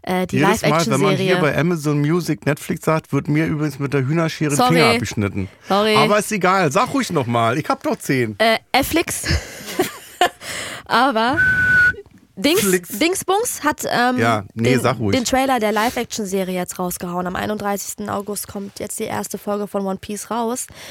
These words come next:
Speaker 1: Und die ganze Welt ist am Diskutieren gerade, wirklich. Es
Speaker 2: One
Speaker 1: ist
Speaker 2: Piece.
Speaker 1: krass. One Piece ist einer der, der <coughs> absoluten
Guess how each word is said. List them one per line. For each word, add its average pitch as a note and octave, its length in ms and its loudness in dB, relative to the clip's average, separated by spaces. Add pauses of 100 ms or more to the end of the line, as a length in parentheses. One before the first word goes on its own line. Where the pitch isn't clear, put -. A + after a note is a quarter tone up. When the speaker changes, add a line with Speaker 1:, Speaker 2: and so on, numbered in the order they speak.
(380)
Speaker 1:
Und G3+ 120 -4
die G3 100 -4
ganze A#3+ 680 -2
Welt G#3 300 0
ist G#3+ 180 -8
am G3+ 160 -4
Diskutieren F#3+ 600 -6
gerade, E3+ 380 -4
wirklich. F3+ 420 -10
Es F#3 120 -6
Speaker 2:
One D#3+ 300 4
Speaker 1:
ist - 80 -6
Speaker 2:
Piece. D#3 260 2
Speaker 1:
krass. F3+ 320 -6
One A3+ 180 -2
Piece C4+ 280 -6
ist - 440 -6
einer A#3 480 -2
der, G3+ 540 -2 (1300)
der G#3+ 220 2 (220)
<coughs> C#4+ 240 2
absoluten B3+ 880 2